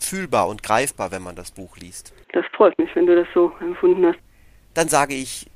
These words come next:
Speaker 1: Tschüss, Lou, vielen Dank.
Speaker 2: Ich danke dir, Darius.
Speaker 1: Danke auch allen Hörerinnen und Hörern. Bis zum nächsten Mal im September nach einer kleinen Sommerpause.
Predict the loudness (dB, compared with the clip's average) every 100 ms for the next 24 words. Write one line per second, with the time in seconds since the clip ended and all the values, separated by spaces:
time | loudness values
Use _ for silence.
0 | -20 -20 -10 -6 -4 -4 -6 -8 -8 -2
1 | -2 2 0 0 -12 -20 -20 -20 -20 -20
2 | -20 -20 -10 -10 -2 0 0 2 0 0
3 | 0 0 -2 -6 -20 -20 _ -12 -10 -10
4 | -6 -2 -2 -2 -6 -6 -6 -8 -8 -10
5 | -10 -10 -10 -10 -4 -4 -2 -2 -2 -6
6 | -8 -6 -6 -6 -4 -4 -4 -10 -10 -10
7 | -6 -6 -2 -2 -2 -4 -4 -8 -8 -6
8 | -6 -6 -8 -8 -10 -10 -12 -12